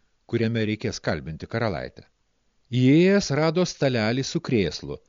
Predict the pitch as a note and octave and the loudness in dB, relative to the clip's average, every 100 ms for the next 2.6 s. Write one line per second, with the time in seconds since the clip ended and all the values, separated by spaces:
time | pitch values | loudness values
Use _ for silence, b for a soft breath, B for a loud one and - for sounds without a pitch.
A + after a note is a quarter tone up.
0 | _ - A2 - - G#2+ F#2+ A2 D#3+ - | _ -8 -8 -6 -4 -2 -2 -2 -6 -4
1 | G2 E2+ C3+ - A2+ G2+ G2+ G2+ G#2+ A#2 | -4 0 0 -2 -4 -2 0 2 0 0
2 | B2+ D3+ B2 E2 C2+ B1+ | 2 2 2 -6 -8 -12